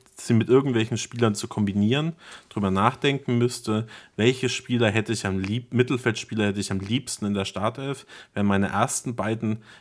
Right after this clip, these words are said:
Picks Xavi und Sarr tatsächlich. Das sind so die ersten, an die ich denke.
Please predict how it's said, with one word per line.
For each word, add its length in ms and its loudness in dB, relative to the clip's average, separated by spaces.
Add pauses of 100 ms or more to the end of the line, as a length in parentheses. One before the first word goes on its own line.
(160)
Picks 420 0
Xavi 520 0
und 180 -2
Sarr 420 -2 (120)
tatsächlich. 580 -10
Das 80 -14
sind 160 -2
so 100 -2
die 200 0 (280)
ersten, 400 0
an 120 0
die 100 -4
ich 100 -6
denke. 320 -2